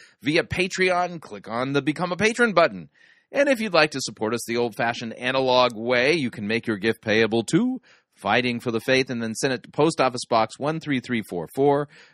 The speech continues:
Grand Forks, North Dakota, zip code five eight two oh eight. And let me thank you for your support. We truly cannot do what we are doing here without it.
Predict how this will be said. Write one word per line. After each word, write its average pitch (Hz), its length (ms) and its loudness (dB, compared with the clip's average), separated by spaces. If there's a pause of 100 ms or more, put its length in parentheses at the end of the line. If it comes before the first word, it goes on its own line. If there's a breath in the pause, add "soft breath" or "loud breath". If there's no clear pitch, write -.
Grand 147 560 4
Forks, 190 360 4 (100)
North - 240 -16
Dakota, 117 400 0 (300 soft breath)
zip - 220 -4
code 139 260 6 (140)
five 139 340 6
eight 143 280 2
two 156 200 4
oh 147 140 6
eight. 156 180 2
And 151 240 0
let 156 160 0
me 170 160 -4
thank 214 360 0
you 143 180 2
for 107 120 0
your 87 140 -2
support. 101 400 -10
We 101 140 -8
truly 131 400 0
cannot 131 340 2
do 113 160 0
what 113 140 0
we 113 120 0
are 113 100 2
doing 110 340 -2
here 85 160 -12
without 104 400 -4
it. - 100 -16